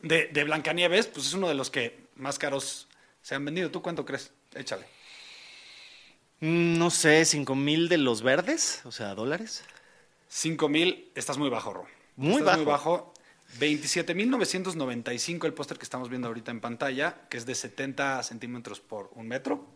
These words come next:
Speaker 1: más o menos.
Speaker 2: Sí, o sea, de, de, de justamente del cine, ¿no?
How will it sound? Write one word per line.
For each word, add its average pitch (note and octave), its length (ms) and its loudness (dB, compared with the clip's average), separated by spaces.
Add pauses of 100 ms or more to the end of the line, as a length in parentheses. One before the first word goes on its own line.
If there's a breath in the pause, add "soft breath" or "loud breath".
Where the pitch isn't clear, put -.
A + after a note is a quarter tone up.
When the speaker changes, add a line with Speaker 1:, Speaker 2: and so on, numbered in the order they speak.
(260)
Speaker 1:
más A2+ 180 -10
o A2+ 60 -10
menos. D#3+ 300 -6
Speaker 2:
Sí, - 120 -8
o D3 40 -2
sea, C3+ 140 4
de, A2+ 160 2
de, A2 300 0
de G#2+ 220 -4
justamente B2 480 -4
del G#2 180 -8
cine, A2 400 -4
¿no? - 60 -20